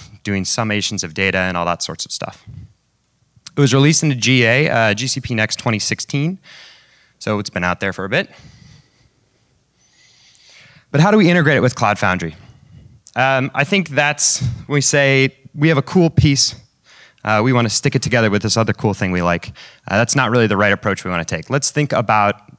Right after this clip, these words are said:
sort of the motivation behind this. I think there's two personas to think about. You've got a developer.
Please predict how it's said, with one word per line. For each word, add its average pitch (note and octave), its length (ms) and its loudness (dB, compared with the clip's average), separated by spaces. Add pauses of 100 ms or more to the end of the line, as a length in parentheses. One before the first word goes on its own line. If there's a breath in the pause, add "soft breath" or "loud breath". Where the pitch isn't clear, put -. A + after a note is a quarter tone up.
sort B2+ 160 0
of A#2+ 60 0
the G#2+ 80 0
motivation G2+ 560 0
behind E2+ 320 -6
this. - 300 -10 (760 loud breath)
I - 40 -2
think G3 120 2
there's F3+ 200 2
two F3 180 2
personas A#2+ 600 0
to G2+ 60 -8
think F#2+ 200 -4
about. E2+ 240 -2 (1200 loud breath)
You've B2+ 140 0
got F3 140 2
a E3 40 4
developer. A#2+ 640 0